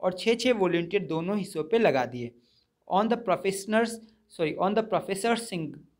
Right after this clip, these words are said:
signal, और जैसे प्रोफेसर का सिग्नल मिला, the volunteers began to push with all their might, तो जो वॉलंटियर्स है वो शुरू हो गए पुश करना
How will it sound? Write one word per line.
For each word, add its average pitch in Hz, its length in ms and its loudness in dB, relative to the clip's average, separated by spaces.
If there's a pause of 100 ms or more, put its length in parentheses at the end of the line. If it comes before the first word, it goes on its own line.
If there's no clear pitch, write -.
(140)
signal, 180 300 2 (340)
और 170 100 -2
जैसे 185 240 0
प्रोफेसर 190 500 -2
का 233 120 0
सिग्नल 185 400 -2
मिला, 170 280 0 (340)
the 160 120 0
volunteers 185 500 4 (160)
began 170 260 -2
to 202 220 -4 (160)
push 214 120 2 (880)
with 196 120 0 (180)
all 208 220 10
their 170 220 2
might, 135 220 -4 (140)
तो 185 80 -4
जो 180 120 0
वॉलंटियर्स 185 600 -2
है 220 60 0
वो 233 100 2
शुरू 220 300 0
हो 165 60 2
गए 190 120 2
पुश 214 300 -2
करना 147 440 -4